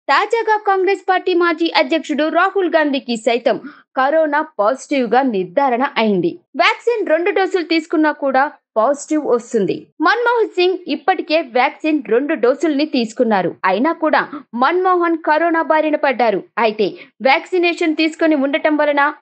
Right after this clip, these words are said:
ఆయన త్వరగా కోలుకునే అవకాశం ఉందని వైద్యులు భావిస్తున్నారు. ఇక కాంగ్రెస్ మాజీ అధ్యక్షుడు రాహుల్ గాంధీ కరోనా బారిన పడ్డారు. వైద్య పరీక్షల్లో ఆయనకు కోవిడ్ పాజిటివ్ వచ్చింది. కోవిడ్ లక్షణాలు స్వల్పంగా కనిపించినట్టు రాహుల్ మంగళవారం Twitter ద్వారా వెల్లడించారు. కాంగ్రెస్ సీనియర్ నేత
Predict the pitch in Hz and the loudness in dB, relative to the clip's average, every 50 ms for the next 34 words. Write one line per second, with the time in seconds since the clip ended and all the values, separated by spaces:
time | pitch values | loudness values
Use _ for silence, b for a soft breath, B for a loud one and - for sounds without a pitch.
0 | - 269 269 277 277 262 262 262 247 247 269 330 349 427 440 427 427 - 392 392 | -2 0 0 0 0 -2 -2 -2 0 0 2 2 2 0 -2 -2 -2 -2 0 0
1 | 381 381 392 370 381 370 370 339 359 359 359 359 320 349 330 339 320 311 320 302 | 0 0 0 2 2 2 0 0 0 0 0 0 0 0 0 0 2 2 2 2
2 | 320 320 262 233 233 262 269 254 302 262 285 302 226 214 233 208 226 240 254 - | 0 0 0 0 0 0 0 -2 -2 -2 -2 -2 0 2 2 2 2 0 -4 -4
3 | - 240 214 202 185 175 165 156 147 - - 392 427 480 480 480 - 415 415 415 | -4 -2 0 2 2 0 -2 -4 -8 -4 -2 0 0 0 0 0 0 0 0 2
4 | 392 427 427 - - 370 370 370 349 339 359 - - 330 - 320 349 330 - 320 | 0 0 -2 -2 0 0 0 0 0 0 0 0 0 0 0 0 -2 -2 -4 -4
5 | 302 311 311 269 233 214 208 247 254 339 330 302 302 277 262 254 233 277 285 - | -2 -2 -2 0 0 0 0 0 0 -2 -2 0 0 0 2 0 -2 -2 -4 -4
6 | - 247 180 175 233 277 311 330 302 285 277 262 254 269 302 302 285 240 202 226 | -2 -2 0 2 2 2 0 0 0 0 0 0 0 0 0 0 -2 0 0 0
7 | 202 185 175 - - - 220 247 294 311 320 359 349 320 320 330 320 - - 302 | 0 0 -2 -4 -4 0 0 0 2 0 -2 -2 0 0 0 0 -2 -4 -2 0
8 | 294 302 311 - - 285 294 294 294 302 302 294 _ 269 262 277 254 330 330 320 | 2 2 2 2 0 0 0 0 0 -2 -4 -2 _ 0 0 0 0 -2 -6 -4
9 | _ - 214 220 240 233 - 302 285 226 220 202 214 - 220 185 180 175 B B | _ 0 0 0 -2 -2 -4 -4 0 2 0 0 0 -2 -2 0 0 -2 B B
10 | B B B _ - 403 440 453 440 466 440 381 381 370 - - 359 370 359 349 | B B B _ -2 -2 0 0 0 0 0 0 -2 -2 -2 -2 0 0 2 0
11 | 359 349 349 - 339 330 330 349 339 330 330 330 320 330 320 302 302 269 311 311 | 0 -2 0 0 -2 0 0 0 0 2 2 0 0 0 -2 -2 -2 -2 -4 -2
12 | 320 311 302 285 277 - 277 294 247 240 240 247 262 254 269 277 294 277 - 208 | 0 0 0 0 0 0 -2 -2 2 2 2 2 2 0 -2 -2 -2 -4 -2 0
13 | 208 208 226 262 349 370 349 311 285 262 269 285 269 269 _ - 285 220 330 330 | 0 0 0 0 -2 0 2 2 2 2 2 0 -2 -6 _ -8 -2 0 0 -2
14 | 254 240 233 269 262 240 233 262 233 208 185 208 202 220 214 226 208 190 - 220 | -2 -2 -2 -2 0 0 0 -2 -2 -2 -2 0 0 0 0 -2 -4 -2 0 0
15 | 185 180 160 - - _ - 302 330 339 330 320 339 330 320 - 320 320 302 302 | 0 0 -2 -6 -14 _ -2 0 0 2 2 0 -2 -2 -2 -4 -2 0 2 2
16 | 311 294 269 277 254 254 | 2 2 2 0 0 0